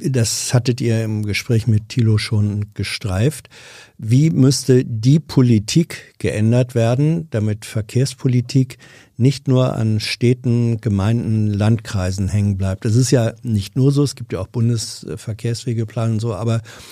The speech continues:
viele Verkehrsentscheidungen sind auf diesen kommunalen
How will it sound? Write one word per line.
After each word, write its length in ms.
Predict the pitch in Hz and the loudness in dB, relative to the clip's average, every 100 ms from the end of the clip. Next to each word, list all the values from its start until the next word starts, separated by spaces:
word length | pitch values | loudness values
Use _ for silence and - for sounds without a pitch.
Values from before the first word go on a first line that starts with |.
| - | -20
viele 380 | - 147 147 139 | -2 2 4 4
Verkehrsentscheidungen 1400 | - - 139 - 131 127 123 117 110 117 120 123 120 117 107 | 0 -4 -4 0 2 2 0 -4 -2 0 2 4 6 6 6
sind 440 | 107 117 123 127 | 6 6 6 2
auf 240 | 87 101 | -2 -8
diesen 460 | - 104 104 101 98 | -8 -4 -2 -2 -4
kommunalen 800 | - 107 104 101 101 101 101 | -2 0 0 0 -2 -2 -4